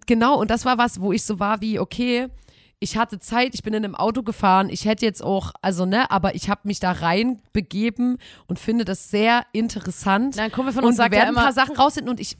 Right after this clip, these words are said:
Speaker 1: da, ob diese Beziehung zerbrochen ist, das werde ich rausfinden,
Speaker 2: Ja.
Speaker 1: Alter.
Speaker 2: Also ein Kumpel von uns sagt ja auch immer, das ist sehr wichtig, dass man, ähm,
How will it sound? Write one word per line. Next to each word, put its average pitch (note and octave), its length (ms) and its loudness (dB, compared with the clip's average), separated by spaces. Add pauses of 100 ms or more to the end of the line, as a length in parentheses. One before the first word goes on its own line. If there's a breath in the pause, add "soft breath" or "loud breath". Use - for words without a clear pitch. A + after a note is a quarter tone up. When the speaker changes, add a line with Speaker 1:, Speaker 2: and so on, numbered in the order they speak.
(140)
Speaker 1:
da, A#3+ 160 0 (260)
ob - 140 0
diese F#3+ 200 -2
Beziehung C#4+ 340 -4
zerbrochen G3 360 -4
ist, F#3 140 -10
das - 140 -6
werde G3 120 0
ich - 140 -8
rausfinden, E3+ 460 -2
Speaker 2:
Ja. D3 60 -6
Speaker 1:
Alter. D3 280 -6 (240 loud breath)
Speaker 2:
Also G3+ 140 -2
ein G#3+ 60 -4
Kumpel D4+ 180 -2
von B3+ 120 -8
uns A#3 140 -6
sagt G3 220 -2
ja A3 60 -2
auch - 60 -8
immer, G3 200 -2
das F3+ 160 -8
ist F#3 100 -8
sehr F#3 180 -4
wichtig, F#3 280 -8
dass E3+ 160 -8
man, E3 200 -4
ähm, D#3+ 300 -6